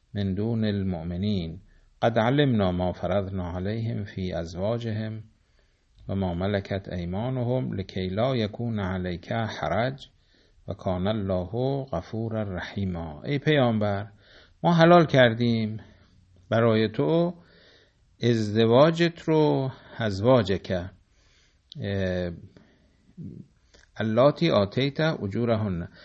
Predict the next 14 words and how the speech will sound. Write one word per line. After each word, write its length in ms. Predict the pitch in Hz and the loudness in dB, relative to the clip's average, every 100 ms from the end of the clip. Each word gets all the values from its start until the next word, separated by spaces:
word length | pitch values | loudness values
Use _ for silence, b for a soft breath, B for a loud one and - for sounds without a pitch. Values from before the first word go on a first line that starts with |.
| B B 131 | B B 2
ما 160 | 156 | 4
برای 360 | 139 117 113 110 | 6 6 6 4
تو 120 | 147 | 0
حلال 440 | 117 117 127 156 | 0 2 4 2
کرده 360 | 165 170 156 156 | 2 2 2 0
ایم 360 | 156 156 151 - | -2 -2 -2 -2
اون، 340 | 143 147 147 - b b b b b - | -4 -4 -6 -10 b b b b b -12
اه، 380 | 98 98 98 98 | -6 -4 -2 -2
همسرانی 800 | 95 117 110 110 117 113 147 165 | -2 0 0 2 4 4 4 2
رو 320 | 156 151 139 | 2 0 0
و 40 | 123 | 0
اون 240 | 110 127 | 0 -2
خانم‌هایی 680 | 117 113 107 101 92 127 151 | -4 -2 -2 -2 0 0 0
رو 420 | 139 131 117 113 | 0 0 0 -4